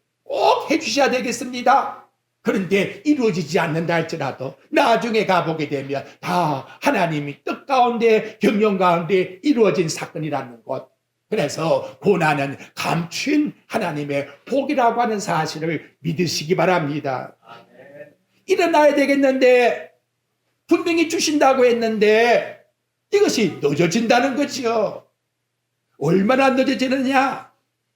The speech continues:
Speaker 1: 하나님은 기다려라, 또 기다리라.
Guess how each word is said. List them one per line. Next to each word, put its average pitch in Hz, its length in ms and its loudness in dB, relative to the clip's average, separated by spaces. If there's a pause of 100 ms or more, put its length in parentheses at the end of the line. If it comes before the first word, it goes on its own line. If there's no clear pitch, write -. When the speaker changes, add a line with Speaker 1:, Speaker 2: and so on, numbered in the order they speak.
Speaker 1:
하나님은 185 640 2
기다려라, 156 600 -2 (800)
또 311 340 -2
기다리라. - 640 -4